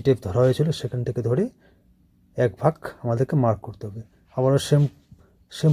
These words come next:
পদ্ধতি বাড়তি বাড়তি করে এক ফিট হোক, দশ ইঞ্চি হোক, বাড়তি করে আমাদেরকে দুপাশেই আমাদেরকে মার্ক করে নিতে হবে। তো এখানে মার্ক করা হচ্ছে এবং মাঝের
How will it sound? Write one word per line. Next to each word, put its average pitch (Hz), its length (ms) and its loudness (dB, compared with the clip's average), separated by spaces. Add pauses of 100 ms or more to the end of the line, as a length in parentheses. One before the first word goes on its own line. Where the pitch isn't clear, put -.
পদ্ধতি 131 380 0 (480)
বাড়তি 127 300 4
বাড়তি 123 260 -2
করে 160 120 0 (1500)
এক - 140 -2
ফিট 143 200 0
হোক, 165 100 0 (100)
দশ 127 200 6
ইঞ্চি 131 180 2
হোক, 147 140 0
বাড়তি 120 240 0
করে 127 160 2
আমাদেরকে 117 300 0 (760)
দুপাশেই 156 440 0 (440)
আমাদেরকে 117 360 -2 (840)
মার্ক - 180 4 (300)
করে 135 180 2
নিতে 98 200 -8
হবে। 92 180 -14 (1400)
তো - 120 -14
এখানে 127 160 2 (120)
মার্ক 120 240 2
করা 120 180 2
হচ্ছে 117 200 -4 (120)
এবং 120 120 0 (160)
মাঝের 117 260 2